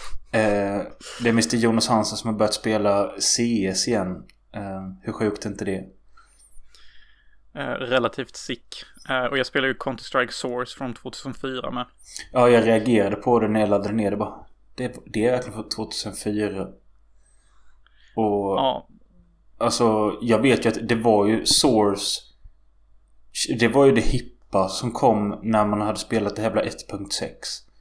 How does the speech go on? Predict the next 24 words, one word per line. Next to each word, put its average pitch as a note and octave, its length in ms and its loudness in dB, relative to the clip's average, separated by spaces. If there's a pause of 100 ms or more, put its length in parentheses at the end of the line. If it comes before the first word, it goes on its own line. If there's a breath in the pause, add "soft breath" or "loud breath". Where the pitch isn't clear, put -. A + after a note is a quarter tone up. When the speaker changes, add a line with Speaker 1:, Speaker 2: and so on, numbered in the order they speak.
(960)
Speaker 2:
Ja, C3 160 0
men C3+ 140 0
det C#3 80 2
är C3 80 4
ju B2 60 2
exakt - 380 -4
samma. A2 500 -2
Bara B2+ 180 2
det B2 100 4
att A2+ 80 0
det C3 80 -4
är B2 40 -2
uppdaterad A#2+ 480 -4
grafik, A#2 460 -4
eh, A#2 240 2
lite B2+ 380 -6
nya A#2+ 200 0
vapen A#2+ 360 -2
och A#2+ 60 -4
några A#2+ 200 -2
fler A#2+ 200 -6
banor, A#2 340 -4
typ. A#2+ 180 -8 (540)
Speaker 1:
Okej. A2+ 420 -6